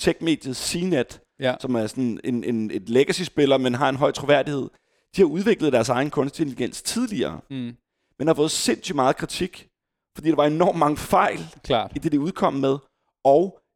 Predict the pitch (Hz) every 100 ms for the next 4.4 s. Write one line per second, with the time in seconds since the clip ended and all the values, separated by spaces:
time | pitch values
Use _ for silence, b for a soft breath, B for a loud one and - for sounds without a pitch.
0 | - 170 160 147 - 196 - - 143 -
1 | 139 - 143 131 139 151 151 147 - _
2 | 147 - _ 160 147 165 156 156 147 190
3 | 151 - 143 - 180 135 143 156 117 -
4 | 107 131 117 -